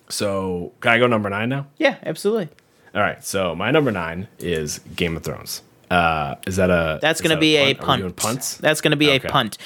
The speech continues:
Speaker 2: So for those who don't
Speaker 1: All right.
Speaker 2: know, uh, a punt is basically, um, you know, if it is higher on the other person's list, we will punt the conversation further down,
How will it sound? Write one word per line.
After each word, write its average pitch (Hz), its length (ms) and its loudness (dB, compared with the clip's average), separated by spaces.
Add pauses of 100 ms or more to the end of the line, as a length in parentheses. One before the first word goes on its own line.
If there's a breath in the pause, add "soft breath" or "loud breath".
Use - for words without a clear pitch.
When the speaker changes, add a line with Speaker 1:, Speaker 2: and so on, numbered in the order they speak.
(160 loud breath)
Speaker 2:
So 190 160 2
for 202 80 4
those 220 220 4
who 208 60 4
don't 196 140 4
Speaker 1:
All 196 60 4
right. 170 60 0 (580 loud breath)
Speaker 2:
know, - 40 2
uh, 147 320 6
a - 0 -
punt 165 320 2
is 143 140 2
basically, 139 720 2
um, 120 640 2
you 151 100 4
know, 135 200 6
if 156 160 4
it 151 80 4
is 139 140 4
higher 180 600 4
on 151 200 4
the 143 100 2
other 170 280 4
person's 147 540 0
list, 247 380 0 (280 loud breath)
we 160 160 4
will 147 300 6
punt - 520 0 (100)
the 165 80 4
conversation 156 880 2 (340)
further 202 460 2
down, 139 460 4